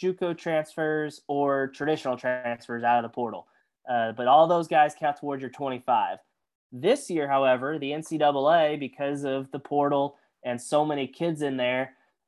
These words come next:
uh, they decided they were going to allow schools to have an extra seven scholarships. Uh, that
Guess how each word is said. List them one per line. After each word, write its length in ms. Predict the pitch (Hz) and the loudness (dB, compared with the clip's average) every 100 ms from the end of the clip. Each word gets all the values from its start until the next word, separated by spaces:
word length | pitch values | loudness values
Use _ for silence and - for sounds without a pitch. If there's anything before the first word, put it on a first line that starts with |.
| 135 | 0
uh, 240 | 127 123 120 | 2 2 0
they 140 | 139 | -4
decided 500 | 139 135 139 139 135 - | -4 0 2 4 0 -4
they 100 | 139 | -4
were 140 | 139 | -2
going 280 | 135 131 135 | -2 -4 -4
to 280 | 135 131 127 | -6 -4 -2
allow 420 | 127 127 131 143 | 0 4 6 6
schools 580 | 147 - 135 123 123 127 | 4 -2 -6 -4 -4 -6
to 120 | - 127 - | -14 -18 -10
have 380 | 135 127 127 127 | 0 2 2 -2
an 100 | 127 | -6
extra 400 | 131 - - 120 | -8 -8 -10 -10
seven 580 | - - 143 143 139 | -10 -2 0 0 -4
scholarships. 1000 | 135 - 139 131 113 - 92 - - - _ _ _ | -10 2 6 6 4 -6 -16 -18 -20 -20 _ _ _
Uh, 360 | 123 117 113 110 - | -6 -4 -4 -6 -2
that 260 | 131 135 | 4 6